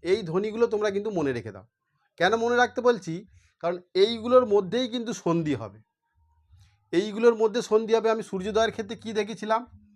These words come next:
না, এই যে সূর্য অ ছিল, সূর্যর যে অ ছিল, সূর্য এখানে ছিল অ। তোমরা জানো তো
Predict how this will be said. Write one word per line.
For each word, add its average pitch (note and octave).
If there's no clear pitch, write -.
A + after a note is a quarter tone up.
না, A3
এই E3
যে G3+
সূর্য G#3+
অ -
ছিল, A3
সূর্যর G3+
যে G#3+
অ F#3
ছিল, G3+
সূর্য F#3+
এখানে G3
ছিল G#3+
অ। C#3+
তোমরা G3
জানো G3+
তো E3+